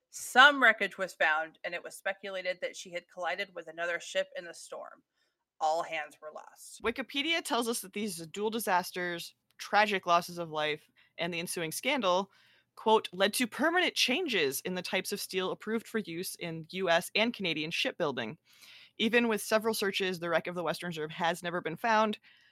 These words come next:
Speaker 2: I don't believe the Gilcher has been found either, though no one specifically says.
Speaker 1: Weird, okay.
Speaker 2: Yeah, the Western Reserve has its own Wikipedia entry. Um, I don't think the Gilcher does. It's included in the Western Reserve story because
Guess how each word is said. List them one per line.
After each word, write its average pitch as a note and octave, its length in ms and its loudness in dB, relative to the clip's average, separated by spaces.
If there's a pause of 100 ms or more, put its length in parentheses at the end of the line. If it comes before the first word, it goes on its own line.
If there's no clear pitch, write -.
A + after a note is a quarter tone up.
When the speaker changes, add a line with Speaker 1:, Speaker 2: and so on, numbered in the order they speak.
(220)
Speaker 2:
I E3+ 120 -14
don't A#3 200 2
believe C#4+ 380 -2
the F3+ 120 -4 (120)
Gilcher F#3+ 320 0
has F3 80 -4
been F3+ 140 -6
found E3+ 220 -2
either, D#3+ 400 0
though E3 140 2
no E3 220 -2
one E3+ 240 -2
specifically D3+ 640 -10
says. - 640 -8 (200)
Speaker 1:
Weird, F3+ 360 -4
okay. D#3+ 260 -6 (400)
Speaker 2:
Yeah, A3+ 280 6
the G3+ 260 2
Western A#3 360 2
Reserve G3+ 380 0
has F#3 300 -2
its F#3+ 140 -8
own F3+ 440 -6
Wikipedia F3+ 460 -4
entry. A#3+ 540 -2
Um, D#3+ 400 0 (600)
I F#3+ 100 0
don't F#3+ 120 -2
think G3 140 -2
the G3 60 -4
Gilcher F#3+ 320 -2
does. D3+ 320 2
It's - 160 -6
included F3+ 500 -2
in F3+ 180 2
the F3 80 -2
Western E3 300 0
Reserve D#3 320 -4
story C#3 460 -2
because D3+ 520 -6